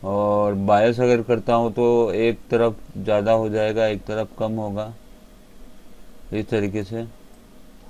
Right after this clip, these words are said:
और ये limit effect दिया हुआ है, normally आप जानते ही हैं इसके बारे में। तो कहाँ पर ये इसका pivot होता है, वहाँ से ये, आ,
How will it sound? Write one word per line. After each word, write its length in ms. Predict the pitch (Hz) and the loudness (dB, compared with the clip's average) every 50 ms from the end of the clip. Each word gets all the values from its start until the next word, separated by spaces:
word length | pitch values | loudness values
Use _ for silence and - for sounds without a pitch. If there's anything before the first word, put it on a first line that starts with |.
| - - - - - - - - | -20 -20 -20 -20 -20 -20 -14 -6
और 280 | - 101 107 107 107 110 | -2 2 2 2 4 4
ये 120 | 113 117 | 2 2
limit 360 | 113 113 113 110 117 113 101 120 | 4 2 2 2 0 -2 0 -2
effect 340 | 113 107 104 117 113 107 | -2 -2 -2 -4 -4 -4
दिया 260 | 107 104 113 113 113 113 | -4 -2 2 2 4 4
हुआ 260 | 110 110 110 107 107 | 2 2 0 -2 -2
है, 120 | 110 113 113 - - - - - - - - | -4 -6 -10 -16 -20 -20 -20 -20 -18 -12 -8
normally 680 | 104 101 98 101 107 110 107 107 104 110 110 110 110 110 | -6 -6 -4 -4 -2 0 0 0 0 -2 0 2 2 2
आप 100 | 107 95 | 2 0
जानते 440 | 92 104 104 98 98 95 104 110 | 0 -4 -4 -4 -4 -4 -4 -4
ही 60 | 110 110 | -4 -4
हैं 160 | 113 110 104 | -4 -6 -6
इसके 180 | 98 - - | -8 -8 -8
बारे 260 | 107 104 101 98 101 104 | -6 -6 -4 -6 -6 -8
में। 160 | 104 104 98 | -8 -10 -10
तो 180 | 107 107 107 101 - - - - - - - - - - - - - - - - - - - - - - - - - - - - - - - - | -12 -12 -14 -14 -18 -20 -20 -20 -20 -20 -20 -20 -20 -20 -20 -20 -20 -20 -20 -20 -20 -20 -20 -20 -20 -20 -20 -20 -20 -20 -20 -20 -20 -20 -6 0
कहाँ 200 | 113 104 104 104 | 0 2 2 2
पर 220 | 95 - 110 107 107 | 0 0 0 0 2
ये 240 | 110 110 110 107 | 2 2 2 0
इसका 440 | 107 101 - - 110 110 107 107 107 | 0 -4 -6 -2 0 2 4 4 2
pivot 460 | 98 - - 107 101 101 107 110 101 | 0 0 -2 -2 0 0 0 -2 -2
होता 240 | 107 104 95 - 107 | -4 -8 -4 -2 0
है, 160 | 104 104 104 | 0 0 0
वहाँ 300 | 101 101 101 101 101 101 | 0 -2 -2 -2 -4 -6
से 340 | 95 - - 110 107 107 107 | -8 -8 -6 -4 -4 -2 -2
ये, 260 | 107 104 107 107 104 98 - - - - - - - - - - - - - - - - - - 95 | -2 -2 -4 -4 -6 -8 -12 -20 -20 -20 -20 -20 -20 -20 -20 -20 -20 -20 -20 -20 -20 -20 -18 -14 -12
आ, 240 | 98 98 101 101 | -10 -10 -8 -8